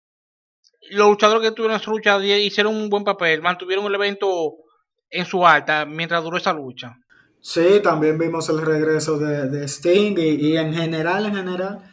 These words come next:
Speaker 2: fue un, un buen evento, bastante entretenido, aunque como diría Vince McMahon de W W E, todos recuerdan el final.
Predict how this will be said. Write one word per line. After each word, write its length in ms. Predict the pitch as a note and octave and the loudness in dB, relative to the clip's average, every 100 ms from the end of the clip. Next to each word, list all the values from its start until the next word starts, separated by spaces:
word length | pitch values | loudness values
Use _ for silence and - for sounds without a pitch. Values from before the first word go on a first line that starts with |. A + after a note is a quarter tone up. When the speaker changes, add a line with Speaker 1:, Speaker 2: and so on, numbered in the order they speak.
| _ _ _ _ | _ _ _ _
Speaker 2:
fue 380 | _ - F#3 G#3+ | _ 4 6 6
un, 440 | A3+ G#3+ G3+ G#3 _ | 4 0 -6 -10 _
un 300 | A3+ C4 B3+ | 0 4 4
buen 240 | A3 A3 | 4 0
evento, 520 | G#3+ E3 D#3 C#3+ F3 | 0 2 0 2 2
bastante 680 | D#3+ C#3 - - D#3+ F3+ F3 | 2 0 -4 -4 -2 0 0
entretenido, 800 | F3 E3+ E3+ E3+ F3 E3 D#3 F3 - _ _ _ _ _ _ _ - | 0 2 2 2 0 0 0 -2 -8 _ _ _ _ _ _ _ -6
aunque 520 | E3+ D#3+ E3 E3+ D#3+ | 0 0 2 2 2
como 340 | E3 E3 D#3+ | 2 0 -2
diría 1000 | D#3 D#3 D3+ D#3 E3+ F3+ E3+ C#3+ C3+ C#3 - | 0 0 2 0 0 0 -2 -2 -6 -8 -16
Vince 400 | D3+ D3+ E3+ F3 | -8 -2 -2 -2
McMahon 720 | F3 E3+ E3+ E3 D#3 D3 C#3+ - | -4 -4 -2 -2 -2 -4 -10 -10
de 200 | D#3+ D3+ | -6 0
W 280 | D#3 D#3+ D#3+ | 2 2 2
W 420 | E3+ F3 D#3+ D3 | 2 2 2 -2
E, 120 | - _ _ _ _ _ _ - | -6 _ _ _ _ _ _ 2
todos 600 | E3+ F3+ F#3 F#3+ F3+ - | 8 8 8 4 2 0
recuerdan 840 | D3+ C3+ C#3 D3+ D3+ D#3 D3+ D3 | -2 -2 -2 2 4 4 2 0
el 140 | C#3+ C3+ | 0 -2
final. 600 | C3+ C3 C3+ C3 C3 - | -2 -2 -2 -4 -6 -14